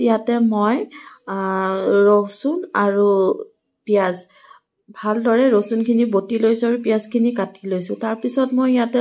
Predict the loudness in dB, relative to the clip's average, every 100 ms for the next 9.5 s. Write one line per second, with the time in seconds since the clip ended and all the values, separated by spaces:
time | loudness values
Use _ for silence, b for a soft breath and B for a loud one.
0 | 0 2 2 0 -2 -6 -6 -2 0 2
1 | 0 0 -2 -2 -2 -4 B B B B
2 | B 0 4 4 4 0 2 2 2 -2
3 | -2 2 2 2 0 0 0 2 2 4
4 | 4 4 4 4 2 0 -2 -2 -2 0
5 | 2 4 2 0 -2 -2 B -20 B B
6 | B B B B _ _ _ _ -20 -2
7 | 2 2 2 0 4 4 4 4 4 2
8 | 0 4 4 4 6 6 6 4 2 0
9 | -2 2 2 2